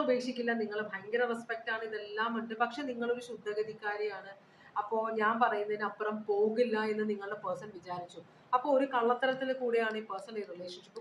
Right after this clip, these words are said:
കൊണ്ടുപോയത്. പക്ഷെ ഈ പേഴ്സൺ പറയുന്നു, അവൾ, അവൾ അല്ലെങ്കിൽ അവൻ, ഇത്രയും നല്ല ശുദ്ധനായ അവൻ അല്ലെങ്കിൽ ശുദ്ധയായ അവൾ കണ്ടുപിടിച്ചു എന്റെ കള്ളത്തരം. അപ്പൊ അവൾക്ക് എന്നെ എത്ര ന-, മാത്രം അറിയാം,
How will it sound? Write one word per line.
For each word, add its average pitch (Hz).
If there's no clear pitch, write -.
കൊണ്ടുപോയത്. 180
പക്ഷെ 208
ഈ -
പേഴ്സൺ 214
പറയുന്നു, 202
അവൾ, 240
അവൾ 233
അല്ലെങ്കിൽ 220
അവൻ, 202
ഇത്രയും 254
നല്ല 208
ശുദ്ധനായ 226
അവൻ 180
അല്ലെങ്കിൽ 185
ശുദ്ധയായ 226
അവൾ 185
കണ്ടുപിടിച്ചു 214
എന്റെ 175
കള്ളത്തരം. 170
അപ്പൊ 240
അവൾക്ക് 240
എന്നെ 233
എത്ര 233
ന-, 214
മാത്രം 208
അറിയാം, 196